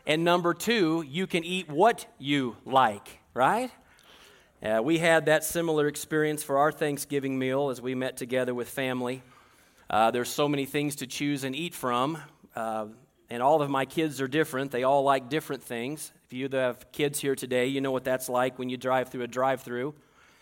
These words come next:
Yeah, it's enjoyable, especially if you're at the driver's seat in the window. Yeah.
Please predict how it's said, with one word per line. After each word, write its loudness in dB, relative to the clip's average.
Yeah, 0
it's -2
enjoyable, 0
especially 2
if -2
you're 4
at 2
the -2
driver's 4
seat -2
in -6
the -2
window. -2
Yeah. 2